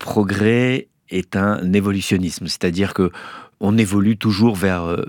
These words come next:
plus de progrès, et puis il nous dit aussi, euh, qu'il y a une face sombre et noire du progrès.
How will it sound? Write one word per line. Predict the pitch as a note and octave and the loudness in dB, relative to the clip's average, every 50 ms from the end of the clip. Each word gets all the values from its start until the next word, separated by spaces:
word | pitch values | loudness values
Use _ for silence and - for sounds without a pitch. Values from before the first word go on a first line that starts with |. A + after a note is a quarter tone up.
| - - | -8 -10
plus | - - G2 F#2 | -6 -6 -2 -2
de | F2+ G2+ | -2 -2
progrès, | - - G2 F2+ F#2 G#2 B2+ D#3 F3+ F#3 - - _ - | -2 -2 -2 -2 0 2 2 2 0 0 -4 -6 _ -2
et | - - | -2 -2
puis | - - B2 C#3 E3 F3 - - A2+ | -2 -4 -4 -2 0 0 2 2 2
il | G2 F#2+ | 2 2
nous | F#2+ G2+ G2 | 0 0 -2
dit | F#2 G2 G2+ | 0 0 2
aussi, | F#2+ F#2 - - - D#3+ E3 F3+ F#3 - - - - - - - - - _ _ - | 2 0 0 -2 0 2 2 2 0 -2 -8 -20 -20 -20 -20 -20 -20 -20 _ _ -10
euh, | - - - - | -10 -8 -8 -6
qu'il | - - F2+ F#2 | -6 -4 0 2
y | |
a | F#2+ | 2
une | F#2 F2 | 2 0
face | - - F#2 F#2 F#2 - - - - - | 0 -2 -4 -4 -4 -6 -8 -8 -8 -8
sombre | - - - D3+ E3+ D#3 A2 F2+ E2 - - | -6 -2 0 0 2 2 2 0 -2 -4 -2
et | - F2+ F2 | -2 0 2
noire | F#2+ A#2+ D3 D3+ A#2+ E2+ | 4 4 2 2 0 -2
du | F2 E2+ | -4 -6
progrès. | - - E2 D2+ D2 D2+ - | -6 -8 -10 -10 -12 -14 -16